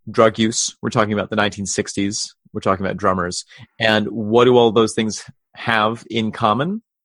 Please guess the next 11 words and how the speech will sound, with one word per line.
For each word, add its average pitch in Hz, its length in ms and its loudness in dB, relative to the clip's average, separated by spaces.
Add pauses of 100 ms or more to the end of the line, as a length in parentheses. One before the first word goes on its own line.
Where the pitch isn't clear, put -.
(120)
you 117 160 -2
might 120 160 2
ask? 170 380 -2 (100)
And 90 80 -8
of 87 100 -6
course, - 540 -2
the 92 140 -4
answer 98 280 -4
is 113 420 0 (640)
pseudo-Eastern 117 1200 2
spirituality. 117 880 0